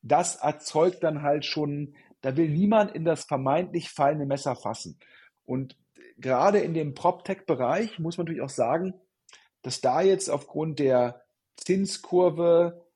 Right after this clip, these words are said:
der Inflation beziehungsweise den gestiegenen Baukosten, also die Finanzierung des Bauens ist teurer geworden,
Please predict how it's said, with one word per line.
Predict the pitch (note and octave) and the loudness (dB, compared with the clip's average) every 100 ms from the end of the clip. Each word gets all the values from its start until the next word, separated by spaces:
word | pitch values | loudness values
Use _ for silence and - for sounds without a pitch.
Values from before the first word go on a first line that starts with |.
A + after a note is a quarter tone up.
| _ _ _ - | _ _ _ -2
der | C3 B2+ A#2+ A#2 A#2 F2 - - | 2 4 4 4 2 0 -8 -6
Inflation | D#3 D3 D3 B2+ - - D#3 F#3 F#3+ E3+ | -6 -4 -4 -4 -4 -2 2 2 2 0
beziehungsweise | C#3 D#3+ D3+ C#3 | -4 -4 -4 -4
den | C3 C3 | -4 -4
gestiegenen | A#2+ D3 C#3+ B2 A2+ | -6 -6 -6 -2 2
Baukosten, | C3+ F3+ - F3+ F3 - E3+ - | 4 4 2 0 0 -8 -8 -4
also | C3 C3+ - _ _ _ _ _ - | -4 -4 -8 _ _ _ _ _ -12
die | C#3 | -10
Finanzierung | C#3 D#3+ C#3 - A#3 A#3 | -6 -4 -4 0 2 2
des | G#3 - | -2 -2
Bauens | F3 F3 G#3 A3 - | 2 4 2 -2 -8
ist | - | -4
teurer | G#3 G3+ G#3 | 0 2 2
geworden, | G3 F3+ G3+ A3+ C4+ | 0 0 0 0 -6